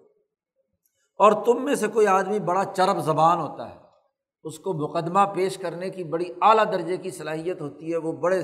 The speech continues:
خوبصورت طریقے سے اپنا مقدمہ پیش کرتا ہے، اور دوسرا بیچارہ حق پر ہوتا ہے لیکن اس کے اندر اتنی بات چیت اور گفتگو کی،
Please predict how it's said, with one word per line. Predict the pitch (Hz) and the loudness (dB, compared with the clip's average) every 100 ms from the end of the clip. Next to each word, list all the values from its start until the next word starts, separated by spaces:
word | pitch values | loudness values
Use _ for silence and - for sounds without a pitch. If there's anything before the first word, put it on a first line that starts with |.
| - | -4
خوبصورت | 175 185 151 185 196 185 | -6 -6 -4 -4 -4 -4
طریقے | 170 175 185 | -8 -6 -8
سے | 156 - - _ _ - | -8 -16 -20 _ _ -4
اپنا | 160 185 170 | -2 0 -4
مقدمہ | 151 165 170 190 | -2 -2 0 0
پیش | 185 175 165 | 0 -4 -6
کرتا | 165 160 175 156 | -6 -6 -4 -4
ہے، | 139 - - _ - | -6 -10 -20 _ -2
اور | 196 208 | 0 0
دوسرا | 180 220 208 226 | -2 -4 2 2
بیچارہ | 202 196 190 208 - | 2 0 2 2 2
حق | 165 - 226 | -2 -2 -2
پر | 208 | 0
ہوتا | 185 208 196 | -2 -2 0
ہے | |
لیکن | 185 185 196 196 | 0 -2 -6 -6
اس | 190 - | -10 -8
کے | 202 | -2
اندر | 185 180 190 | -2 0 -2
اتنی | 190 185 180 185 143 | -2 -12 -12 -10 -2
بات | 147 151 - | 0 0 -8
چیت | 196 190 | -10 -8
اور | 160 | -8
گفتگو | 147 - 165 185 | -10 -10 -8 -6
کی، | - 175 | -6 -8